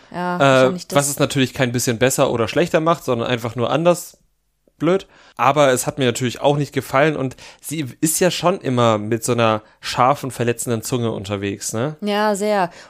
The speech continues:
Speaker 1: Und auf der einen Seite glaube ich, dass sie das halt gar nicht so, so böse meint, weil das einfach so ihr normales, ihre normale
Speaker 2: Mhm.
Speaker 1: Gangschaltung ist und weil sie halt denkt, „Ja, das ist doch jetzt hier alles Show und alles Trash-T V und so, macht doch einfach mit, ist doch okay.“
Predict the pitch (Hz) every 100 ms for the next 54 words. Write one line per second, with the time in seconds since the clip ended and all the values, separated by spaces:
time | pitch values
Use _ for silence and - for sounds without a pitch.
0 | - 214 208 - _ _ _ _ _ _
1 | _ 214 220 220 247 277 269 226 220 240
2 | 262 254 - _ - 208 208 240 214 214
3 | 233 208 - 202 214 226 - 208 202 196
4 | 202 - _ _ _ 185 208 269 202 208
5 | 208 185 190 185 233 285 196 196 - 196
6 | 220 202 208 202 202 196 190 185 190 226
7 | 208 - - _ 208 202 196 185 202 214
8 | 185 233 123 180 175 190 185 247 202 190
9 | 202 196 202 202 196 196 190 214 - 190
10 | 190 - - 180 185 - 220 196 185 185
11 | - 202 240 - 220 202 220 226 220 -
12 | - - 214 - 226 - 208 202 202 214
13 | 214 - 185 - - 247 208 233